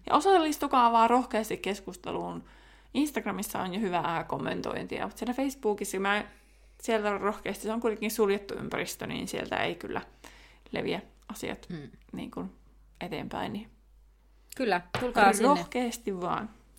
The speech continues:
Speaker 2: Tulkaa sinne kommentoimaan ja kertomaan
Speaker 1: Kyllä.
Speaker 2: omia ajatuksia. Mut
Speaker 1: Kyllä.
Speaker 2: nyt Terhin V I P-tutkinto. Laitoin eilen Terhille viestiä etukäteen, että kun tässä ei tavallaan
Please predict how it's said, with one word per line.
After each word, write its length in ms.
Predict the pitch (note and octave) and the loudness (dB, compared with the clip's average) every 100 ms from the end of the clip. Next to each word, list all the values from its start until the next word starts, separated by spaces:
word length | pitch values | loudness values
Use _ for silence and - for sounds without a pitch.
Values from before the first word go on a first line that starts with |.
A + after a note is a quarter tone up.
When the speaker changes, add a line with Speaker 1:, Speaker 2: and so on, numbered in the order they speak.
| A3+ | -6
Speaker 2:
Tulkaa 240 | A3 G3 | -2 0
sinne 300 | G3 F#3 F3 - - | -2 -6 -8 -12 -14
kommentoimaan 760 | - F3 E3 - E3+ - - - - - - - - - | -8 -6 -6 -8 -8 -8 -10 -12 -18 -20 -20 -20 -14 0
ja 60 | |
kertomaan 380 | B3 C4 B3+ A3+ | 2 4 4 4
Speaker 1:
Kyllä. 100 | A3 | 4
Speaker 2:
omia 200 | A3 G#3 | 4 4
ajatuksia. 640 | F3+ F3+ - F3 - - F3+ - - - - B3 | 4 2 -2 -8 -10 -10 -10 -16 -20 -20 -14 -8
Mut 100 | - | 4
Speaker 1:
Kyllä. 240 | A3 G#3+ | 6 6
Speaker 2:
nyt 240 | - - _ _ - | 0 -6 _ _ 6
Terhin 420 | D4+ D4 B3+ A3 | 8 8 4 2
V 240 | A3+ G#3+ | 4 4
I 60 | G3+ | 4
P-tutkinto. 760 | G3+ F#3 D4 D4+ G#3+ G#3+ G#3 - - _ | 2 2 0 -4 -2 2 0 0 -12 _
Laitoin 320 | A#3+ C4 B3+ | 6 6 6
eilen 360 | A#3 C4+ B3+ G3+ | 6 6 6 4
Terhille 460 | G3+ G#3 G#3 F#3+ F#3+ - _ - | 4 4 2 2 0 -6 _ -4
viestiä 400 | G#3+ G3+ - E3+ | 0 0 -2 -4
etukäteen, 420 | D#3+ F3+ F3 E3+ | -4 -4 0 0
että 240 | E3 - F3 - - - - _ - | 0 0 -2 -4 -20 -20 -20 _ -8
kun 140 | G#3 | -4
tässä 280 | A#3 B3+ C4 | -2 2 2
ei 100 | A#3+ | 4
tavallaan 720 | B3 B3 A#3 A3+ G#3+ G3+ G3+ | 6 6 6 8 8 8 4